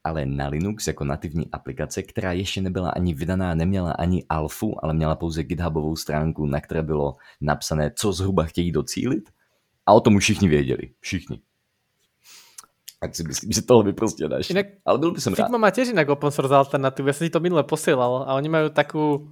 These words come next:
Speaker 1: Penpot.
Speaker 2: Hej, áno, Penpot, hej, hej, hej.
Speaker 1: Penpot. A je, je, je to docela cool.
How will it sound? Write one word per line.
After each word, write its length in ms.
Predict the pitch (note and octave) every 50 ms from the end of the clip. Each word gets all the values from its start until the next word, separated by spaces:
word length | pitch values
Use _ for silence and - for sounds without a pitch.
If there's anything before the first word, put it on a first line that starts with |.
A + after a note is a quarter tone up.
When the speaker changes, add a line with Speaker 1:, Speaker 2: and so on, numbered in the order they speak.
| - - _
Speaker 1:
Penpot. 400 | C3 C#3+ D#3+ D#3+ D#3 C3+ A2 - C3+
Speaker 2:
Hej, 180 | C#3+ E3 D#3+ D3
áno, 200 | C3+ D3 D3 B2+
Penpot, 320 | D3 C#3+ C#3 C#3 - B2+ A#2 B2
hej, 120 | C3 C3 B2
hej, 140 | B2+ B2+
hej. 180 | B2 B2+ B2+ B2+ - _ _ _ _ _ _ _ _ _ - _
Speaker 1:
Penpot. 380 | - F#2 G2+ - F#2 - - - - -
A 60 | G#2+ B2
je, 60 | B2 B2+
je, 200 | - A#2 A#2 C3+ C#3
je 120 | C3+ C#3 C#3
to 60 | - C3+
docela 300 | C3+ C3 - C#3+ C3+ C3
cool. 280 | C3 B2 A#2 A#2+ B2